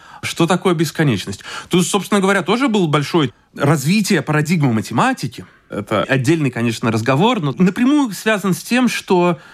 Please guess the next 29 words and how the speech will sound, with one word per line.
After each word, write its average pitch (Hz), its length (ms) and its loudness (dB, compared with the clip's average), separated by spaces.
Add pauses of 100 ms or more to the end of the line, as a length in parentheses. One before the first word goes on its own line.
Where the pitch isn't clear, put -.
бесконечность 185 800 0
там 117 240 0
не 180 120 2
число, 131 560 0
это 160 140 -4
противоречивое 175 680 0
понятие. 104 580 -4
И, - 140 -4
оказывается, 170 460 0 (260)
существуют 185 500 2 (260)
разные 160 600 0
бесконечности. 127 920 -2
Более 147 220 2
того, 147 140 0
существует 160 320 0 (180)
бесконечная 220 640 0
иерархия 214 480 0
бесконечностей. 127 880 -2 (340)
И 151 60 0
это 151 260 2
не 165 140 2
просто 269 420 0
игра 151 280 0
разума, 117 560 -2
она 143 220 0
определяет 175 600 2
совершенно 190 420 0
чёткие 190 380 -2
границы 170 560 0